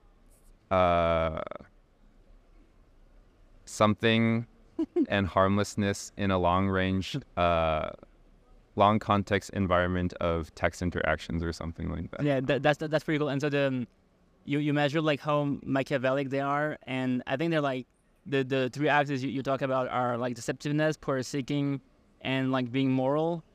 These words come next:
Speaker 1: Mm-hmm.
Speaker 2: Um, what, what, what, what is being moral in the paper? How, how do you
Speaker 1: Uh,
Speaker 2: measure it?
Speaker 1: yeah, so we just measure as, like, causing other people's utility to go down. So being, uh, creating disutility or, like, just lowering other people's happiness.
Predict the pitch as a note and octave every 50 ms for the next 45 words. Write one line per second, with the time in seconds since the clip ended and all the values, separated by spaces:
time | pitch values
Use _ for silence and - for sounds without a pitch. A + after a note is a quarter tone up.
0 | - _ G#2+ G#2 _ _ _ _ - B2 B2+ B2+ B2+ A#2+ - - - G2 B2+ C#3+
1 | D3 - C3+ C3+ C#3 C#3 C3 C3+ C#3+ - C3+ C#3 G#2 B2 C3+ C3 C#3+ D3+ D#3+ D3
2 | C#3 C#3+ D3 C#3+ C3+ C3 B2+ C3 C3+ C#3 C3 B2+ B2 B2 B2 - C#3 B2 A#2+ B2
3 | A#2+ B2 B2 B2 B2 - B2+ C3+ C3 C3 C3 B2+ C3 C3 B2 A#2+ A2+ - - C3+
4 | B2 C3+ D3 D#3+ F3+ F3+ - - B2+ A#2+ A#2+ B2 B2+ A#2+ A2 C#2+ F#2+ G#2+ G2+ -
5 | G#2 G2 F#2 - _ - - - _ _ _ - - - G#2+ G#2+ G#2 A2 A2+ G#2+
6 | G#2+ G2+ - - G#2 G2+ G#2 G#2 F#2 - A2+ G2+ - G2+ F#2+ F#2 F#2+ F#2+ F2+ -
7 | - - - _ _ _ _ _ _ _ _ _ _ _ _ _ _ - - -
8 | - - G2+ F#2+ - - F#2+ F#2 F2+ F2+ E2+ F2 E2+ E2 D#2+ D#2 D#2 D#2 D2 D2
9 | D2 D2 D#2 - - F#2 F2 E2+ - F#2+ F#2+ F#2+ F#2+ F#2 F2+ F2 C#2+ - _ -
10 | - D#2+ D2+ D2 D2+ - - - - _ _ _ - - - - _ _ _ -
11 | - A#2 G#2+ G#2+ G#2 G2 E2+ F#2+ F#2 - - F#2+ F2 - - F#2 E2+ E2 D#2+ E2
12 | E2 E2 D#2 D#2+ E2 D#2+ D#2+ - F2+ - - F#2+ F#2 F#2 F#2 F#2+ F#2+ F#2 - -
13 | F2 F2 E2+ D#2 - E2 - - - - D#2 C#2+ - - - - - - - -